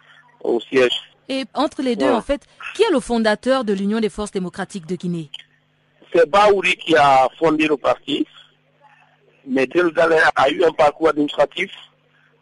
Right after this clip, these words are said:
Speaker 1: euh, très long, donc il a travaillé pendant longtemps avec Conté, donc il a gravi tous les échelons, il est arrivé jusqu'au poste de Premier ministre, où il avait été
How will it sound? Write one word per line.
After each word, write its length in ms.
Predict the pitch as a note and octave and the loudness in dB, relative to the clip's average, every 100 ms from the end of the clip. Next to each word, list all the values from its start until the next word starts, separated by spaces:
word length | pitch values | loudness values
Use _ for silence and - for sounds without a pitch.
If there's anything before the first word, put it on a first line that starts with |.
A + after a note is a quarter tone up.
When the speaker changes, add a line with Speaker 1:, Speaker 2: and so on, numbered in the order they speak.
| - | -4
Speaker 1:
euh, 140 | C#3+ | -2
très 200 | C3 F3 | 0 2
long, 300 | F3 F3 D#3 | 4 4 2
donc 220 | C3 C#3+ C3+ | 0 -2 -2
il 120 | C#3 | -2
a 80 | C3+ | -2
travaillé 400 | - D3+ D3+ D#3 | 0 2 2 2
pendant 360 | D3 C#3 C#3+ C#3+ | 0 0 2 2
longtemps 560 | D3+ D3 D3+ D3 D3+ - _ _ | 2 2 0 0 -2 -10 _ _
avec 300 | C3+ C3+ C#3+ | -2 0 -2
Conté, 500 | - D3+ - E3+ F3 - _ _ _ - | -2 -2 0 0 0 -4 _ _ _ -2
donc 140 | C3+ | -2
il 100 | C#3+ | 0
a 80 | C3 | 0
gravi 320 | B2+ D3 D3+ | 2 2 0
tous 160 | - G#3+ | -6 -2
les 180 | F3 D3 | 0 0
échelons, 460 | C#3+ D3 D#3 F#3 - - | -2 2 2 2 -2 -12
il 180 | C#3 C#3 | -8 0
est 60 | |
arrivé 460 | B2+ C#3 D3 D3+ E3 | 4 4 4 4 2
jusqu'au 260 | D3+ - C#3 | 0 -6 0
poste 220 | D#3 C#3 | 0 0
de 80 | C3+ | -2
Premier 240 | D3 C#3+ | 0 0
ministre, 340 | C#3 D3 F3+ _ _ _ _ _ - | 2 0 -2 _ _ _ _ _ 0
où 160 | D3+ | 2
il 100 | D#3 | 4
avait 220 | C#3+ C3+ C3+ | 4 4 2
été 400 | C3 D#3 D#3 | 0 0 0